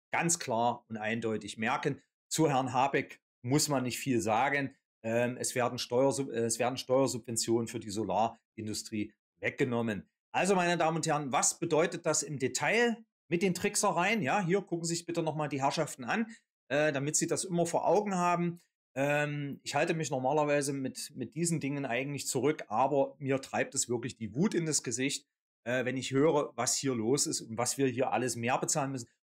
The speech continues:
und was das auch für Folgen für unsere Rentnerinnen und Rentner hat, wo wir ja schon wissen, dass ungefähr vier bis, oder sagen wir mal, fünf bis sechs Millionen Rentnerinnen und Rentner in Altersarmut leben.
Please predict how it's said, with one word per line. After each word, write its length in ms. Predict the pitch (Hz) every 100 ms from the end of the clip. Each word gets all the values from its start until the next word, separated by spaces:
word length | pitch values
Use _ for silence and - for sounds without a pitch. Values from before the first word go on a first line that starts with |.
| -
und 80 |
was 160 | 135 139
das 260 | 156 139 -
auch 280 | 131 127 -
für 120 | 139
Folgen 420 | 127 143 151 170
für 120 | 156 139
unsere 420 | 131 131 127 113 _ _
Rentnerinnen 560 | 107 151 180 143 139 143
und 100 | 123
Rentner 460 | 113 - 156 143 - _ -
hat, 280 | 147 - - _ -
wo 180 | 123 139
wir 160 | 143
ja 140 | 135 135
schon 260 | - 127
wissen, 340 | 117 147 156 - _ _
dass 220 | 117 -
ungefähr 680 | - 143 131 - 131 123 117 _ -
vier 400 | - 147 147 -
bis, 280 | 117 - -
oder 240 | - 113
sagen 200 | 104 113
wir 80 | 123
mal, 200 | 120 110
fünf 300 | - 156 170
bis 160 | 120 -
sechs 240 | 131 -
Millionen 340 | 139 123 123
Rentnerinnen 480 | 113 120 202 120 120
und 100 | 107
Rentner 320 | 101 113 117
in 100 | 104
Altersarmut 760 | - 151 190 175 - 113 107 95
leben. 200 | 92 -